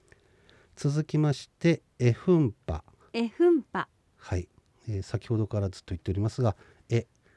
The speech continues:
Speaker 1: あなたがついて、えー、あなたが切るという意味になりますね。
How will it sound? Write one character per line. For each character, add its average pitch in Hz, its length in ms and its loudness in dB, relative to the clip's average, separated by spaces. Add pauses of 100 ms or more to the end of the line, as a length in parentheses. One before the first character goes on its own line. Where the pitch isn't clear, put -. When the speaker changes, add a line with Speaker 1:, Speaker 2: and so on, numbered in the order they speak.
(140)
Speaker 1:
あ 110 100 0
な 123 140 2
た 87 160 -4
が 78 120 -8
つ - 220 -8
い 80 80 -4
て、 120 380 0 (160)
え 95 200 -4
ー、 101 60 -4
あ 98 60 2
な 98 140 2
た 82 200 -6
が 123 180 -2 (100)
切 - 160 -2
る 147 100 0
と 87 140 -4
い 82 140 -2
う 80 40 -4
意 80 60 -4
味 80 100 -6
に 71 80 -10
な 73 80 -10
り 71 60 -14
ま 71 60 -20
す - 120 -20
ね。 120 180 0